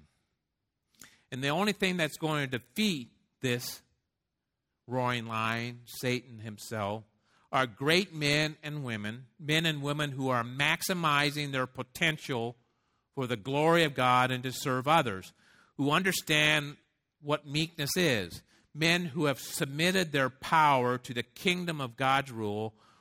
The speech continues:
who are not indecisive, but who are bold, resolute, forceful, and, and determined. Does this describe the majority of the men in today's church?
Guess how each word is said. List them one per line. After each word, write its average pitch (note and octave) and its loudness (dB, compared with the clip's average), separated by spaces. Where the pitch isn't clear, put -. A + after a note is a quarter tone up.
who C#3+ 0
are C3+ 2
not D#3 4
indecisive, B2 -2
but B2 -2
who C3+ -2
are A#2+ 2
bold, D3 0
resolute, C3+ 0
forceful, C#3 0
and, B2 -4
and B2 -6
determined. B2+ -2
Does A#2 -8
this D#3 -2
describe C#3 -2
the A#2 -10
majority A#2+ -2
of A#2 -4
the A2 -6
men A#2+ -6
in G#2+ -12
today's A2+ -6
church? - -8